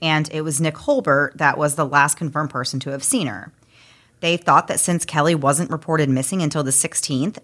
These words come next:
that would have given Mike enough time to drive from Florida to North Carolina and back. Even though Kelly's boyfriend Justin did try to report her missing over the weekend,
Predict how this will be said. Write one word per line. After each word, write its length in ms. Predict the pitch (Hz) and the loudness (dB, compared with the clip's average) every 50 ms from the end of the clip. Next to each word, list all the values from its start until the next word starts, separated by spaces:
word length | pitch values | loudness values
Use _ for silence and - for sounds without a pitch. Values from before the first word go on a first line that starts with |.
| _ - | _ -4
that 180 | 151 156 143 | -2 0 2
would 100 | 160 165 | 2 2
have 120 | 156 139 135 | 0 2 0
given 240 | 156 139 143 143 | 0 0 0 2
Mike 240 | 143 135 135 156 - | 2 2 2 2 2
enough 180 | 175 147 139 135 | 0 0 0 -2
time 320 | - - 151 143 143 160 | -2 0 2 2 2 2
to 100 | 175 - | 0 -2
drive 280 | 143 147 139 127 147 143 | 0 2 2 2 2 2
from 140 | - 156 147 | -2 -6 -6
Florida 360 | - - 147 147 143 143 147 | -6 -2 -2 0 0 0 -2
to 140 | - - 151 | -2 -4 -4
North 220 | 143 139 139 139 | -2 -4 -4 -6
Carolina 540 | - - 147 135 135 131 135 135 135 131 131 - | -4 0 2 2 4 4 4 2 2 0 -2 -2
and 160 | 127 123 117 | -4 -4 0
back. 420 | 127 160 156 123 - - - - _ _ - _ _ _ _ _ _ _ _ _ _ _ _ - | 2 2 2 2 0 -6 -12 -18 _ _ -20 _ _ _ _ _ _ _ _ _ _ _ _ -4
Even 220 | 220 214 190 185 | -2 0 2 2
though 120 | 175 160 156 | 2 2 2
Kelly's 380 | - 190 170 151 151 156 151 | 2 2 2 2 2 0 0
boyfriend 340 | 151 156 147 135 147 143 143 | 0 -2 -2 0 0 0 2
Justin 380 | 135 139 139 - - 147 139 135 | 2 2 2 2 0 0 0 2
did 200 | 143 165 156 143 | 2 2 2 2
try 220 | - - 135 131 | 0 0 2 2
to 80 | 131 139 | 4 4
report 300 | 139 135 139 147 143 143 | 2 2 2 0 0 0
her 100 | 147 147 | 0 0
missing 300 | 147 143 - - 151 151 | 0 0 0 0 0 -2
over 120 | 151 143 | -2 -2
the 80 | 156 151 | -2 -2
weekend, 460 | 147 151 143 - 156 151 151 147 | -2 -2 -2 0 0 0 2 0